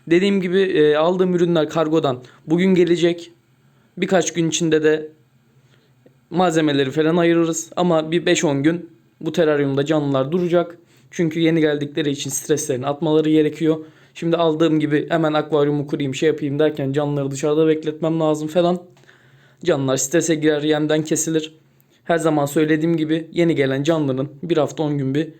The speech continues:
adapte süresi olmak zorunda. Burada gördüğünüz gibi iki tane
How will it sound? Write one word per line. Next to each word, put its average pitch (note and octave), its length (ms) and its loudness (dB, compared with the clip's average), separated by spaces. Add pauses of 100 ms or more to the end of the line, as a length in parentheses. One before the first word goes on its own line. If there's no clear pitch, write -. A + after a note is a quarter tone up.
(220)
adapte D3 360 -2
süresi D#3 520 -4
olmak D3+ 380 -2
zorunda. C3 440 -4 (1300)
Burada E3+ 220 0
gördüğünüz D#3+ 420 0
gibi D3 180 -8
iki D#3 160 -14
tane D3 360 -4